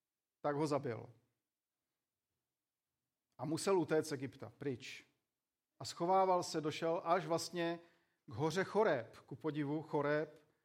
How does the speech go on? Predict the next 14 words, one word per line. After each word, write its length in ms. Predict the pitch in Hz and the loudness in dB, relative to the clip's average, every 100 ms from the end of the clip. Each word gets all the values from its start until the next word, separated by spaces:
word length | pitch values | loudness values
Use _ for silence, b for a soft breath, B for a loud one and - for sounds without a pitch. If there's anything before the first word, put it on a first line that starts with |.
| _ _ _ _ _ - | _ _ _ _ _ -10
je 100 | 135 | -8
to 100 | 139 | -4
samé, 300 | 151 151 147 | -2 -2 -2
co 140 | 127 | -4
Sinaj. 600 | - 143 131 127 160 226 - _ _ _ _ _ | -8 -4 -2 -2 -4 -8 -16 _ _ _ _ _
Opět, 440 | 143 117 151 151 151 | -12 -4 0 0 0
jako 220 | - 151 | -4 -4
jestli 180 | 135 147 | -4 -6
se 140 | 143 | -8
budete 300 | 135 135 139 | -4 -4 -4
dívat 460 | 131 131 135 135 - - _ _ _ _ | -6 -2 -2 -2 -10 -20 _ _ _ _
na 400 | 143 127 127 123 _ _ | -4 -2 -2 -4 _ _
výklad 580 | 117 131 - 139 135 - - | -14 -10 -2 -2 -2 -12 -6
pojmenování 960 | 147 139 135 131 135 135 131 131 123 | -2 0 0 0 2 2 0 -4 -8